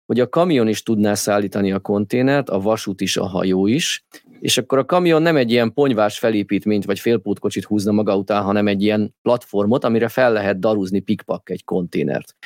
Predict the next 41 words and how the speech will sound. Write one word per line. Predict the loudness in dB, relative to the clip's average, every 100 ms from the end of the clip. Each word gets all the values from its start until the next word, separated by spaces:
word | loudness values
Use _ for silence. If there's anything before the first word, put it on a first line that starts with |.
| -20 -8
És | -4
a | 0
kamion | 2 4 4 4
vinné | 2 4 4 4
a | 2 0
kikötőből | -2 0 -2 0 0 2 2
a | 2 2 2 -2 _ _ _
környező | 0 2 2 0 0
vasútállomásig, | 0 -2 -2 0 2 2 0 -2 -2
bár | 0
a | 0
kikötőbe | -2 -4 -2 -2
akár | 0 0
a | 0
vonat | 0 -2
is | -4
bemehet, | -2 -2 0
mindegy, | 0 2 0
szóval | 0 0
ott | 0
átdaruznák. | 0 0 0 -2 -2 -2 -6 _ -20 -12
És | -8
akkor | -4 -4
a |
sofőrnek | -2 -4 0 2 2
nem | 2 0
kéne | 0 0 2
menni, | 2 2 2 0 _ _
hanem | -2 2 2
az | 4
a | 2 0 _ _ _ -2
csoffadt | 0 0 0 -2
konténer, | 0 0 0 -4 -4 -2 -4 -2
<laughs> |
hogyha | -6 -2
már | -2 0
ezt | -2 -2
a | -4
szót | -2 0
használom | -2 -4 -2 0 2 2
ma, | 2